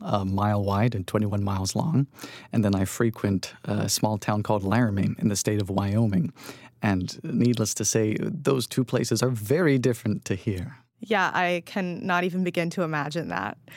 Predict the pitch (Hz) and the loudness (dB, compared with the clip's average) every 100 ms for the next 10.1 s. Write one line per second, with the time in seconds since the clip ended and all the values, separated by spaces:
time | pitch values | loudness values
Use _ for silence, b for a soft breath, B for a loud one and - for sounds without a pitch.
0 | B 214 220 247 262 269 185 160 190 196 | B 0 2 4 4 4 0 0 0 2
1 | - 185 - 190 185 180 175 170 165 - | 2 0 0 -2 -2 0 2 2 2 -2
2 | 165 160 156 160 156 - 147 - 185 202 | 0 2 2 2 0 -2 -2 -2 -2 0
3 | 202 196 - 170 160 156 160 - 214 - | 0 0 -2 -2 -2 -4 -4 -4 -4 -4
4 | 233 262 285 _ b - 123 117 151 190 | -4 -6 -10 _ b 0 2 4 6 4
5 | 220 - - 185 185 165 165 160 151 - | 4 4 4 4 4 4 4 4 2 -4
6 | - 151 117 98 - - - 110 - 143 | 0 2 2 0 -6 -6 0 2 2 0
7 | - 226 - - - - - 95 98 90 | 2 0 0 -4 -4 -2 -4 -2 -4 0
8 | 156 180 - 104 101 101 - - - - | 2 2 4 0 0 -2 0 0 0 0
9 | - - 110 - - - - 107 104 101 | -2 0 0 0 -2 -2 0 2 4 2